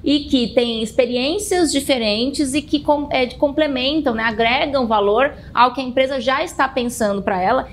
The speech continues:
e que traz um olhar de fora. Você pode até, tem empresas que têm pessoas internamente, E isso ajuda na velocidade das informações e tudo.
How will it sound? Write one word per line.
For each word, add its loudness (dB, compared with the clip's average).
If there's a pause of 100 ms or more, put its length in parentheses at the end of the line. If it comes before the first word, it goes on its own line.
(140)
e 0
que 2
traz -2
um -4
olhar 2
de -8
fora. 0 (100)
Você 0
pode 2
até, 2
tem -4
empresas -2
que -4
têm -6
pessoas 0
internamente, -2 (400)
E 0
isso 0
ajuda 2
na -2
velocidade 2
das 2
informações 0
e 2
tudo. 0